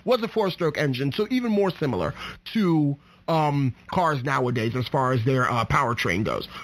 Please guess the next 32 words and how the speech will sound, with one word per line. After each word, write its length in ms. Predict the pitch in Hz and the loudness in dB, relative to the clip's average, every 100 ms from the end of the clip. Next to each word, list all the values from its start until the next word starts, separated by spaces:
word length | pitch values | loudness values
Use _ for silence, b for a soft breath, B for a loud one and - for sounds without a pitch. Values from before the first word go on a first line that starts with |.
| - | -4
So 140 | 247 | 0
the 120 | 226 247 | 0 0
eighteen 420 | 330 320 339 294 | -2 -2 -2 0
eighty-six 540 | 220 233 233 - 185 135 | 0 -2 -2 0 0 0
Benz 300 | 131 196 165 | 0 0 -2
Patent 380 | - 147 - 143 | -2 0 2 2
Motor 260 | 131 127 | 2 2
Wagon 380 | 127 110 120 123 | 2 0 0 -2
specifications. 840 | - 147 - 123 110 - 92 - - B B B | -2 -2 -2 -2 -4 0 -2 -2 -6 B B B
Now, 320 | 190 226 226 | 0 0 0
these, 440 | 185 185 302 320 269 B B B B B - | -2 0 2 2 0 B B B B B -2
these 200 | 392 320 | 0 2
made 240 | 285 254 | 2 2
me 200 | 208 180 - | 2 0 0
smile 340 | 180 156 143 | 0 2 2
a 20 | 135 | 0
little 440 | 127 113 107 90 | 0 2 2 2
bit, 320 | 107 87 180 | 0 0 0
but 260 | 269 277 277 | 0 0 0
at 180 | 254 277 | -2 -2
the 120 | 285 269 | -4 -2
same 200 | 277 269 | 0 0
time, 320 | 220 247 240 | 2 2 2
it's 200 | 233 - | 0 -4
not 280 | 233 320 - | 0 2 2
a 60 | 240 | -2
condescending 880 | - 233 226 190 - 190 190 190 185 | -2 0 2 0 0 0 2 2 0
smile, 400 | 180 180 175 175 | 0 0 2 0
it's 180 | 165 185 | -2 0
an 100 | 170 | 2
endearing 640 | 156 143 143 139 120 101 | 4 2 2 2 0 -4
smile, 420 | 113 123 85 76 | -2 0 0 -2